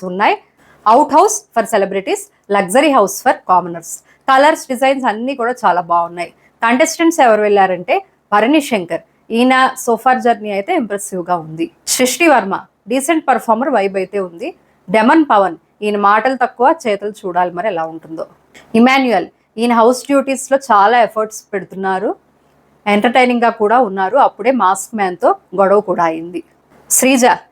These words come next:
ఈమె, ఈమె హౌస్లోకి వెళ్తుందని మనందరికీ ముందే తెలుసు. కొంచెం ఓవర్ ఇన్వాల్వ్ అయితే అవుతున్నట్టు అనిపించింది నాకు. టెనెంట్స్ని ఫుడ్ తినమని ఫోర్స్ చేయడం ఎందుకో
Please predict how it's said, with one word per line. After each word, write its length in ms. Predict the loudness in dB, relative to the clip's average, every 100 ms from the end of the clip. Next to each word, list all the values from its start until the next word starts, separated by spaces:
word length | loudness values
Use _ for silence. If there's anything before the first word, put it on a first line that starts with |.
| _ _ 2
ఈమె, 160 | 2 0 -4 _ -4 2
ఈమె 120 | 6 6
హౌస్లోకి 360 | 4 2 2 2
వెళ్తుందని 400 | 0 -2 -2 0
మనందరికీ 440 | 0 -2 -6 -8 -8
ముందే 220 | -4 0 0
తెలుసు. 300 | -2 -6 -6 -6 _ _ 2
కొంచెం 400 | 4 2 2 0 -2 _ 4
ఓవర్ 200 | 4 4 2
ఇన్వాల్వ్ 340 | 2 2 0
అయితే 180 | -2 0 -2
అవుతున్నట్టు 440 | -2 -10 -8 -4 -4
అనిపించింది 500 | -6 -18 -18 -14 -14
నాకు. 220 | -14 -16 -18 _ _ 0
టెనెంట్స్ని 500 | 2 2 2 0 -2 -2
ఫుడ్ 180 | -4 -2
తినమని 300 | -2 -2 -4 -2
ఫోర్స్ 300 | -2 -2 -6 -2
చేయడం 260 | 2 2 2 0
ఎందుకో 260 | 0 2